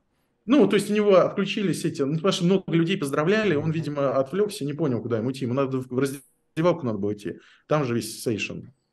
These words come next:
Speaker 1: А, вот, я, я помню, что Геркус обязан мне этими
Speaker 2: <laughs>
Speaker 1: куб-, фотографиями совершенно точно. А потом, конечно, вот у меня любимая фотка, это когда Юрий Павлович, э, мы чё-то сидим,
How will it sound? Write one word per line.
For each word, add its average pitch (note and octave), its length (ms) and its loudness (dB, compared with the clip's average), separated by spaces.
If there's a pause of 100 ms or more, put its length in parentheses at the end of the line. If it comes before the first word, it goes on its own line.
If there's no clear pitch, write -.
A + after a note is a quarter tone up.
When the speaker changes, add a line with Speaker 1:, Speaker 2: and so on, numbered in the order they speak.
(100)
Speaker 1:
А, G2+ 260 -4
вот, B2+ 220 2
я, B2+ 80 4
я C#3+ 120 4
помню, F3+ 180 0
что C3+ 180 -2 (280)
Геркус D#3 420 0
обязан C#3+ 400 0
мне C3 500 0
этими G2 460 -4
Speaker 2:
<laughs> G3 80 -6
Speaker 1:
куб-, - 180 -4 (360)
фотографиями C3 420 -2
совершенно A#2+ 420 -6
точно. - 360 -6 (520)
А A#2 100 2
потом, D3 300 4
конечно, D#3+ 300 2
вот C#3+ 80 -8
у - 20 -6
меня C#3+ 260 2
любимая C#3 360 -2
фотка, E3 340 -4
это A#2 100 -2
когда B2+ 200 2
Юрий C3 280 2
Павлович, E3+ 360 0 (640)
э, A2 580 0
мы B2 120 -2
чё-то B2 320 -4
сидим, E3+ 680 -4